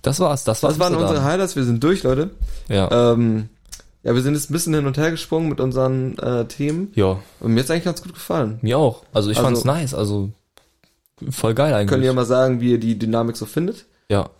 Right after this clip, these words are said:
Speaker 2: Ähm, jetzt natürlich, wir waren in Amsterdam, es ist auch, ähm, jetzt relativ viel passiert.
Speaker 1: Mhm.
Speaker 2: Ähm, natürlich passiert bei uns immer so viel, weil wir so ein crazy Leben
Speaker 1: Ja,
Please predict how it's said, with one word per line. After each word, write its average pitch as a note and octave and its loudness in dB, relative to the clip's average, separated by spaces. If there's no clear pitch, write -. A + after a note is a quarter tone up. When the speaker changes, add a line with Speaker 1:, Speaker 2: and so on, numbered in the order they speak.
Speaker 2:
Ähm, A#2 2
jetzt A2 0
natürlich, A2+ 0
wir G#2+ -2
waren A2 2
in G#2+ -2
Amsterdam, A2+ -2
es G#2+ -6
ist - -8
auch, - -8
ähm, G#2+ 2
jetzt - -4
relativ A2 -2
viel - -4
passiert. C#3 -2
Speaker 1:
Mhm. A2+ 2
Speaker 2:
Ähm, G#2 0
natürlich - -8
passiert - -8
bei - -8
uns - -6
immer - -14
so - -4
viel, - -4
weil - -4
wir - -6
so - -8
ein - -18
crazy C3 -4
Leben C#3 2
Speaker 1:
Ja, A#2+ 0